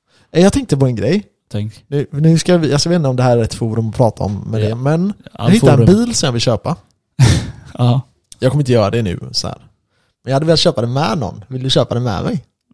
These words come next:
Speaker 2: Vi kommer aldrig kunna dela på en bil.
Speaker 1: Varför?
Speaker 2: Tänk om jag behöver den och så har du den.
Speaker 1: Ja, men ta den bara.
Speaker 2: Nej, det funkar inte så.
Speaker 1: Nej. Alltså, det, det blir en sommarbil då.
Speaker 2: Det är som öppet förhållande, Max.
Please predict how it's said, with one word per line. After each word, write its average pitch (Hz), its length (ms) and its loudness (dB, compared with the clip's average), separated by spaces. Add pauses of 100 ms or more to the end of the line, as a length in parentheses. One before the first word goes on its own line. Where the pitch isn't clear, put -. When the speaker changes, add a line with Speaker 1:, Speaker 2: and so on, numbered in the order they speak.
(160)
Speaker 2:
Vi 117 60 -20
kommer 113 200 -8
aldrig 104 160 -6
kunna 87 140 -10
dela 90 260 -4
på 95 80 -6
en 90 100 -4
bil. 87 320 -8
Speaker 1:
Varför? 156 420 -4 (840)
Speaker 2:
Tänk 131 140 -2
om 135 60 2
jag 123 100 0
behöver 113 300 2
den 113 100 0
och 110 80 -4
så 113 100 -4
har 113 120 0
du 107 140 -2
den. 90 200 -4
Speaker 1:
Ja, 143 60 -6
men 147 160 0
ta 101 220 -4
den 160 120 -4
bara. 113 160 -4 (760)
Speaker 2:
Nej, 131 260 2
det 123 60 0
funkar 131 300 0
inte 135 160 -2
så. - 180 -16 (580)
Speaker 1:
Nej. - 240 -12 (420)
Alltså, 156 180 0
det, 185 140 8
det 151 280 -2
blir 156 280 2
en 135 60 2
sommarbil 123 520 -2
då. 90 160 -8 (460)
Speaker 2:
Det 143 100 -4
är - 20 -4
som 143 160 0
öppet - 340 -2
förhållande, 113 420 -2
Max. - 420 -6